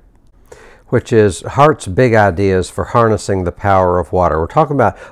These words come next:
water and climate, and I tell you, not five or ten percent of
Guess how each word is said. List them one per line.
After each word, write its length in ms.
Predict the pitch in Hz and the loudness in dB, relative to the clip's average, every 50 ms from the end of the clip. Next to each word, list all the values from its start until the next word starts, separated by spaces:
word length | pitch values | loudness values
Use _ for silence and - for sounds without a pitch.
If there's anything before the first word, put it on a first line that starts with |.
| - - | -8 -2
water 420 | 104 110 110 117 123 123 127 123 | 2 4 6 6 6 6 4 4
and 140 | 123 123 120 | 2 0 -2
climate, 540 | - - 104 104 107 107 107 104 104 98 82 | -2 -2 -2 0 0 0 0 -2 -2 -4 -4
and 220 | 92 98 95 101 | -6 -6 -4 -2
I 100 | 110 113 | -2 -4
tell 260 | - - - 117 101 | -4 -4 -2 -2 -2
you, 220 | 90 82 78 76 76 - - - - - - | -2 -2 -4 -8 -10 -12 -18 -20 -20 -16 -8
not 580 | - 101 117 135 147 147 127 113 - - - _ _ _ | -6 -2 0 2 2 2 2 0 -2 -6 -14 _ _ _
five 540 | _ - - - 117 120 120 123 123 117 | _ -12 -4 0 2 4 4 4 2 0
or 80 | 98 95 | -2 -4
ten 320 | 87 - - 117 107 104 | -6 -6 -4 -4 -4 -4
percent 400 | 95 - 90 - - 110 101 95 | -4 -8 -10 -8 -4 -4 -2 -2
of 320 | 87 85 82 73 - - | -2 -4 -4 -6 -10 -14